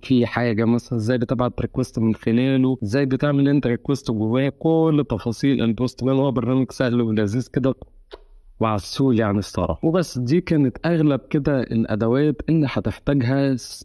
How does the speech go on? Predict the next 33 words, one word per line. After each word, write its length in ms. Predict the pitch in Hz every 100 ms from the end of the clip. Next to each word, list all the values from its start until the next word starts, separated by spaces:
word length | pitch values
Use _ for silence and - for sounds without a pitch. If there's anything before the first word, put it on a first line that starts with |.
| -
لو 320 | 95 95 117
أنت 200 | 127 110
باك 340 | 101 123 - -
إند 240 | 127 117
تحديدًا، 680 | 110 - 120 135 147 143 139
فدي 520 | - 90 120 147 135 107
أدوات 420 | 98 117 143 -
هتساعدك. 600 | - 104 - 151 160 160
في 200 | - 196
أدوات 300 | 160 160 -
تانية، 200 | 165 160
في 320 | - 139 135
حاجات 400 | 113 113 107 120
كتير 360 | - 107 131 123
جدًا، 380 | 120 110 104 92
إحنا 160 | -
ما 60 | 104
اتكلمناش 520 | - 113 120 127 -
على 180 | 113 110
جانب 320 | 117 135 123
التستنج 720 | 110 98 139 131 - 127 120
ده 140 | 117 131
كله 320 | - 151 135
مثلًا، 400 | 139 - 95 90
وما 160 | 110 123
اتكلمناش 680 | - 127 127 135 147 -
أكتر 380 | - 147 - 143
عن 280 | 120 123 123
الحاجات 500 | 110 117 131 156 151
اللي 180 | 123 117
هي 140 | 135
تربط 360 | 123 147 127 123
بين 500 | 107 135 147 151